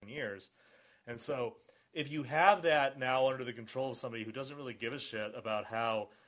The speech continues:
any of this stuff works, and, you know, like, like we've seen,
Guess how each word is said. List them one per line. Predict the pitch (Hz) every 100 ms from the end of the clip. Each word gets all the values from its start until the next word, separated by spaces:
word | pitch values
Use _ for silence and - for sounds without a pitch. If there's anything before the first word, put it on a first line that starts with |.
| _
any | 127 143
of | 123
this | 117 113
stuff | - 113 -
works, | 110 131 107 113 - - _ _ _
and, | 127 120 117 113 113 123
you | 151
know, | 120 110
like, | 120 120
like | 131 127
we've | 117 113
seen, | - 131 127 117